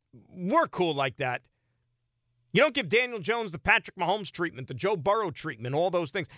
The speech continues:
Now, maybe in time he grows into that, but not here in the twenty twenty-three season.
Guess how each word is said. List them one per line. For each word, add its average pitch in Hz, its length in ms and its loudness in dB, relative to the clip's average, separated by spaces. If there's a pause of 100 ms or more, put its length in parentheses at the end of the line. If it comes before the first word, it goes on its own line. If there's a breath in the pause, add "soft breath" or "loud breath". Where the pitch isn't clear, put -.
Now, 151 80 2
maybe 208 320 2
in 160 120 -2
time 190 340 2
he 160 160 -2
grows 139 320 0
into 285 260 -2
that, 143 260 2 (1120)
but 180 120 0
not 208 180 6
here 196 180 2
in 175 60 -4
the 160 80 -2
twenty 185 280 -4
twenty-three 156 480 -4
season. 180 520 -2